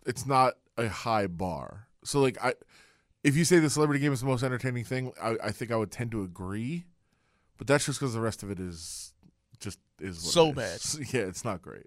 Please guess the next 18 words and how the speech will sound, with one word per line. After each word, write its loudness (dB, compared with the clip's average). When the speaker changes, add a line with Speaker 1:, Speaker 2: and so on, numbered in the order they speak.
Speaker 2:
For 0
me, 4
if 6
I'm 4
the 2
N 2
B 4
A, 6
I 12
would 6
just 2
put 4
all 8
my 6
eggs 4
in 0
that 4
basket 2